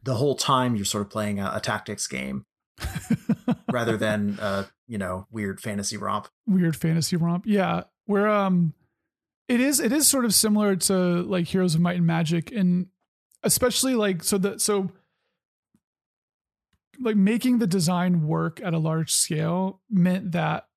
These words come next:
Speaker 2: you didn't wanna just be attacking. Like, if you're, if you're playing a large scale tactics game and, and you,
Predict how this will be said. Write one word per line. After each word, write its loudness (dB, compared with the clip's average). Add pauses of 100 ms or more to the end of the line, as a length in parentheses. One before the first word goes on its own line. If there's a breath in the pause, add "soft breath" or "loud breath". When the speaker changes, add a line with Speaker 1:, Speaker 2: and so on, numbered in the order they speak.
Speaker 2:
you 2
didn't 2
wanna 2
just -2
be -2
attacking. -10 (500)
Like, -4
if -2
you're, 2
if -2
you're 0
playing 2
a 0
large 2
scale -2
tactics -4
game 0 (680 soft breath)
and, 0 (500)
and 2
you, -2